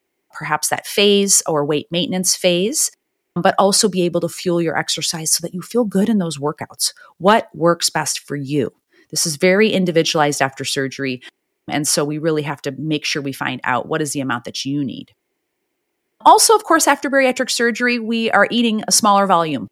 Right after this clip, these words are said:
of both meals, snacks, how much we can eat at each meal,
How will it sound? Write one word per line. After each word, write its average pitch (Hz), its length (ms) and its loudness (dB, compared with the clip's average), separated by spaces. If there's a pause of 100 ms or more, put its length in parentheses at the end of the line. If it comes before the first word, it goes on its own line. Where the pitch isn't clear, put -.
(400)
of 143 240 -2
both 160 220 0
meals, 180 400 0
snacks, 160 400 2
how - 100 -2
much 165 200 -6
we 160 80 -4
can 156 120 -6
eat 156 160 -2
at - 120 -4
each - 240 -8
meal, 127 320 -4